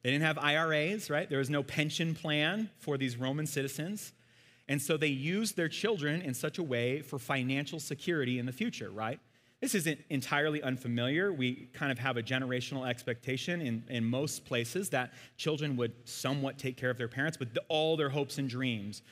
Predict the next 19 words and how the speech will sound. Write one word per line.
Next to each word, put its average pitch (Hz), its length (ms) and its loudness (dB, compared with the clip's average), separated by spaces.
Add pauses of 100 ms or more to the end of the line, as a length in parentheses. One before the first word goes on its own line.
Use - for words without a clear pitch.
(160)
were 139 120 0
on 127 140 2
their 117 100 0
children 127 560 0
financially 123 640 0
providing 117 640 -2 (240)
for 131 240 0
them 107 340 -2
once 113 220 -4
they 123 100 0
were 117 100 2
in 110 200 0
old 110 280 -2
age. 120 300 2
And 107 100 -6
so 123 240 0 (160)
children 165 480 2
were 135 120 0
really 143 480 2